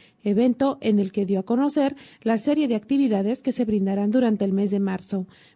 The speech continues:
mismo que serán en apoyo a los cientos de mujeres que radican en juntas auxiliares y el centro de San Martín Texmelucan. La realización del arranque fue en el Salón José S. Serna, en el Complejo Cultural, lugar en el que por más de tres horas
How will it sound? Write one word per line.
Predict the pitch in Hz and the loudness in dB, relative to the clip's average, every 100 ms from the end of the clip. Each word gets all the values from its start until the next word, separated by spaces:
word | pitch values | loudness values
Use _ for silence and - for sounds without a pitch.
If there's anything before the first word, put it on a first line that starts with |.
| - | 0
mismo | 254 247 269 311 | 2 2 0 0
que | - 240 | -2 -4
serán | 220 208 214 | -2 -2 0
en | 226 | 0
apoyo | 269 277 240 240 - - | 0 0 2 0 -2 -4
a | 320 | -2
los | 285 | 0
cientos | 247 226 240 | -2 -2 0
de | 226 | 0
mujeres | 190 - 240 254 269 - - | -2 -2 -2 -2 -4 -16 -16
que | - 262 | -2 0
radican | 214 190 208 240 220 | 0 -2 -4 -2 -2
en | 202 | 0
juntas | 226 233 226 262 | -2 -2 -2 -4
auxiliares | 240 233 196 190 214 262 - | -4 -4 -2 -2 -2 -4 -6
y | 220 214 | -2 -2
el | 185 | -2
centro | 247 233 247 | -2 -2 0
de | 240 | -2
San | 233 208 | -2 -2
Martín | 190 190 220 214 | -2 -4 -4 -2
Texmelucan. | 214 - 220 196 196 - 185 185 - - | -4 -4 -2 -2 -6 -6 -6 -8 -10 -4
La | 247 294 | 0 0
realización | 302 254 247 233 - 233 220 | 0 0 -2 -4 -2 0 0
del | 202 | -2
arranque | 185 208 233 220 269 | -2 -2 0 0 -2
fue | - 226 | 0 0
en | 214 | 2
el | 220 | 0
Salón | 214 269 247 | 0 0 0
José | 240 269 262 202 | 0 -2 0 -4
S. | 190 240 | -2 -2
Serna, | 302 269 226 233 - - - | 0 0 0 -2 -8 -14 -2
en | 277 | 2
el | 320 320 | 2 0
Complejo | 269 214 233 220 | -2 0 0 0
Cultural, | 247 226 202 220 202 185 190 _ _ - | 0 -2 0 -2 -2 -4 -8 _ _ -6
lugar | 202 196 226 247 - - | -4 -2 -2 -4 -12 -6
en | 226 233 | 0 0
el | 220 | 0
que | 233 | -4
por | 214 202 | -4 -2
más | 208 233 | -2 0
de | 202 | -2
tres | 202 202 214 | -4 -6 -2
horas | 285 254 269 | 0 0 -2